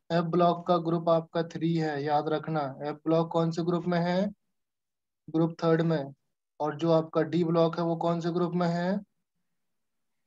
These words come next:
थ्री से लेकर के ट्वेल्व तक। जो आपका S block है, वो कहाँ पर है?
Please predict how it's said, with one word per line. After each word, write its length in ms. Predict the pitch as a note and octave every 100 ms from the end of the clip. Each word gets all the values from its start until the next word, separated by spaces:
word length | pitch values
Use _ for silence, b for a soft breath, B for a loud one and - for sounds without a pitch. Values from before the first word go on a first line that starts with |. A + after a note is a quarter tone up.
| _
थ्री 180 | E3+ F3
से 120 | F3
लेकर 300 | F3 E3+ E3
के 140 | D#3+ E3+
ट्वेल्व 360 | D#3 D#3+ D#3+
तक। 260 | D#3 D3+ D3
जो 180 | C#3 E3
आपका 520 | E3 D#3+ E3+ E3 - _ _ _ _ _ -
S 220 | F3 E3 E3+
block 300 | E3+ E3+ E3+
है, 60 |
वो 100 | E3
कहाँ 260 | D#3+ E3 E3
पर 180 | F3 F3+
है? 360 | F3 G3+ -